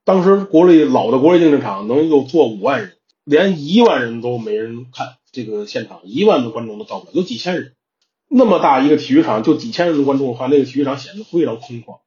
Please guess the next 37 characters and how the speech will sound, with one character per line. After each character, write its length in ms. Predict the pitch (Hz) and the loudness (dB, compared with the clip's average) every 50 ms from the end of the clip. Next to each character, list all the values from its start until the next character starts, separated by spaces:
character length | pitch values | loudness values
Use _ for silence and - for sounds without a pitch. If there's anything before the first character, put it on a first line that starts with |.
| _ _ _ _ _ _ _ | _ _ _ _ _ _ _
但 160 | - - 220 214 | 0 2 4 4
是 120 | 233 220 | 4 4
在 260 | 233 202 175 - - - | 2 2 2 0 -4 0
这 140 | - 214 | 2 2
块 160 | 202 226 170 147 | 4 4 2 0
场 300 | 143 - 113 113 117 123 | -2 -4 -8 -8 -8 -6
地 240 | 170 165 147 - | -4 -4 -4 -4
举 160 | - - 123 107 | -6 -10 -12 -8
行 180 | 123 135 165 | -4 -2 0
的 120 | 175 151 139 | 0 0 0
高 220 | - 175 185 180 | 2 0 0 0
中 220 | 175 185 180 170 | 0 -2 -2 -4
足 180 | 135 131 143 143 | -4 -6 -8 -6
球 200 | 135 127 135 143 | -4 0 0 0
的 80 | 143 123 | 0 0
这 180 | 123 123 113 | -4 -8 -8
个 80 | 107 104 | -8 -10
决 220 | - 107 113 120 | -8 -8 -8 -8
赛， 260 | 120 127 107 - - _ - 135 - - | -6 -8 -12 -12 -14 _ -20 -20 -20 -16
那 80 | 110 113 | -16 -14
就 140 | 113 120 113 | -14 -14 -12
可 160 | - - 147 | -8 -6 -6
以 40 | 156 | -4
说 160 | 160 170 165 | -2 -4 -2
坐 200 | 165 165 135 117 | 0 0 -2 -2
满 120 | 113 - | -4 -8
了。 280 | - _ - - - - _ _ _ _ _ _ _ _ _ _ | -16 _ -18 -18 -18 -18 _ _ _ _ _ _ _ _ _ _
他 140 | _ - 143 | _ -4 0
就 160 | 135 139 127 | 0 0 0
觉 160 | 107 113 117 | 0 -2 -4
着， 140 | 120 123 123 | -2 -2 -4
哎， 180 | 131 127 131 131 | -4 -4 -8 -4
这 140 | - 143 131 | -2 -2 -2
很 160 | - 135 139 | -2 -2 -4
有 80 | 135 | -4
意 140 | 135 147 139 | -4 -4 -6
思。 180 | 123 - - | -8 -8 -12